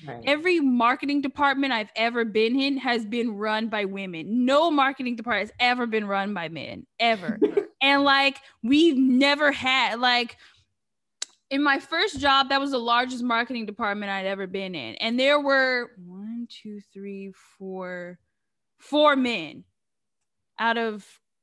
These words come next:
Speaker 2: twenty employees.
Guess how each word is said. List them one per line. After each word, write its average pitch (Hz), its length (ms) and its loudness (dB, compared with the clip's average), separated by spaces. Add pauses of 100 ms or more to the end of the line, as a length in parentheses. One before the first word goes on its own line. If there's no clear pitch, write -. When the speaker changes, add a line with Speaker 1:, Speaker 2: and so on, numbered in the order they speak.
(760)
Speaker 2:
twenty 240 760 -2 (800)
employees. 196 1120 -4